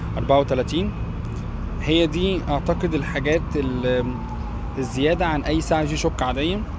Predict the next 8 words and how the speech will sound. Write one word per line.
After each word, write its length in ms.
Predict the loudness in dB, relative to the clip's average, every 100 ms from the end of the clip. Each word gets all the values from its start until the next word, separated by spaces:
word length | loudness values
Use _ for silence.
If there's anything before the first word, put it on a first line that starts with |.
| -8 -8 -8 -6 -4
اللي 140 | 0
هو 200 | 6 6
temperature، 540 | 6 0 2 0 2 0
توين 260 | 2 2
sensor 380 | 2 0 0 0
اللي 140 | 2 2
هي، 160 | 2 2 0 -2 -4 -6 -8 -8 -8 -8 -6 -2
آه، 240 | 0 0